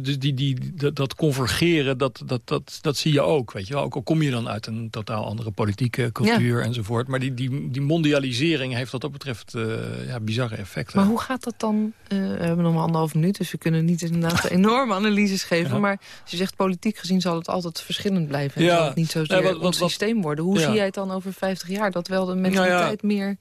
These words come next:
Speaker 1: kijk, wat, wat
Speaker 2: hetzelfde
Speaker 1: mijn,
Speaker 2: is?
Speaker 1: wat mijn
Speaker 2: Wat
Speaker 1: hoop
Speaker 2: aan
Speaker 1: is, is,
Speaker 2: China?
Speaker 1: is dat,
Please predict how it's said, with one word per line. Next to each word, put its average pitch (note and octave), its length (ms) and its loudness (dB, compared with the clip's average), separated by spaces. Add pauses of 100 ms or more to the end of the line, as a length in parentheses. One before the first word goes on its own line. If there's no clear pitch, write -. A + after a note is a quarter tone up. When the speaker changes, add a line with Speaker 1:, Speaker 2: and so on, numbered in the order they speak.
Speaker 1:
kijk, D#3 200 0
wat, C#3 100 0
wat B2 100 -6
Speaker 2:
hetzelfde D3+ 280 2
Speaker 1:
mijn, D4+ 120 -8
Speaker 2:
is? - 140 -8
Speaker 1:
wat D3 160 0
mijn C3+ 120 -2
Speaker 2:
Wat A#2 100 2
Speaker 1:
hoop E3 100 2
Speaker 2:
aan G3 60 0
Speaker 1:
is, G3+ 100 0
is, D#3+ 140 0
Speaker 2:
China? A3+ 140 2
Speaker 1:
is D#3+ 120 -2
dat, C#3 160 0